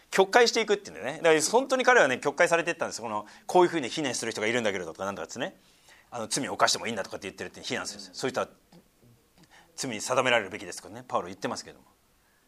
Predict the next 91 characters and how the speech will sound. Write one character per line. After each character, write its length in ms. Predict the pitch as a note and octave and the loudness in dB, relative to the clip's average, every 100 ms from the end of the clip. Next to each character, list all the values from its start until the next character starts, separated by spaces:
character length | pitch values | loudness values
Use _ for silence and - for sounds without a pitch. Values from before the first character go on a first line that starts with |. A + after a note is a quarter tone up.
| _ _ _ _ | _ _ _ _
ね。 180 | F#3 F#3+ _ _ _ _ _ _ _ _ _ _ _ _ | -20 -20 _ _ _ _ _ _ _ _ _ _ _ _
え、 100 | F#2+ | -18
ち 80 | - | -14
ゃ 60 | G2 | -12
ん 40 | |
と 100 | F#2+ | -12
ペ 180 | - A#2+ | -10 -10
テ 80 | F2+ | -10
ロ 80 | |
も 80 | C#2+ | -12
ね、 180 | G2 - - _ _ _ _ _ | -16 -18 -20 _ _ _ _ _
「分 80 | - | -6
か 100 | C3+ | -4
り 60 | B2+ | -4
に 80 | |
く 80 | A#2 | -6
い 20 | |
と 60 | G#2+ | -8
こ 80 | E2+ | -6
あ 60 | |
る 80 | G#2+ | -6
ん 40 | - | -8
だ 60 | |
か 80 | - | -14
ら」 80 | - | -16
と 80 | - | -20
か 100 | - | -18
こ 100 | - | -14
う 40 | F#2+ | -12
言 40 | |
っ 40 | |
て 80 | F2+ | -14
る 20 | |
わ 60 | F2 | -20
け 60 | - | -20
で 80 | |
す 40 | - | -20
よ。 80 | - _ _ _ _ | -20 _ _ _ _
だ 60 | |
か 60 | F#3 | 2
ら 40 | |
そ 100 | G#3+ | 6
う 40 | A3+ | 4
や 60 | |
っ 20 | |
て、 400 | A3+ A#3 C3+ - _ _ _ _ | 6 4 4 0 _ _ _ _
ま 100 | D#3+ | 2
あ、 140 | D#3+ D#3+ - | 2 0 2
仲 240 | G#3 B3+ | 4 6
良 60 | F3 | 6
く 80 | D3 | 4
な 80 | |
っ 20 | E3+ | 4
た 100 | G#2 | 0
の、 80 | |
こ 100 | - | -4
こ 60 | F2+ | -14
で 60 | G2 | -10
ね。 100 | D3 | 0
そ 140 | A#3+ | 2
し 40 | |
て 80 | C4+ | 2
そ 100 | C4 | 2
の 80 | C#4+ | 2
時 160 | D4 B3+ | 2 0
に 40 | |
主 160 | - C#4+ | 2 2
の 140 | B3+ | 2
兄 80 | G3+ | 4
弟 140 | E3+ | 4
っ 40 | D3+ | 4
て 40 | |
い 20 | F#3 | 2
う 20 | |
の 40 | |
は 40 | F3+ | 2
イ 100 | F3+ | 4
エ 120 | A#3 | 2
ス 100 | - | 2
様 380 | A3 F#3+ E3 C#3+ - | 0 2 0 -2 -4
の 280 | A3 A3 - _ | 2 2 0 _
反 340 | - - G3 G3 | -4 2 2 2
兄 140 | G3 | 2
弟、 160 | D#3+ A2 | 2 2
肉 260 | C3+ E3 | -2 -4
の 80 | E3+ | -4
兄 120 | E3+ | 0
弟 140 | D3 E2 | -2 -2
で 60 | |
す 120 | - | -10
ね。 120 | C#3+ | -16